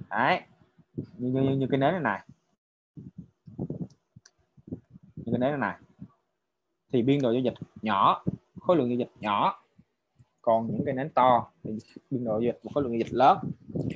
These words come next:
Còn giá thấp nhất và giá cao nhất liên quan tới cái gì?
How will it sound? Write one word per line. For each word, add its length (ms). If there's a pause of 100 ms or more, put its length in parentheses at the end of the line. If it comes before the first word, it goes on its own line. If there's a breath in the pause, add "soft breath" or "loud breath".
(240 loud breath)
Còn 180
giá 120
thấp 240
nhất 220
và 120
giá 200
cao 200
nhất 240 (760)
liên 240
quan 160
tới 100
cái 100
gì? 240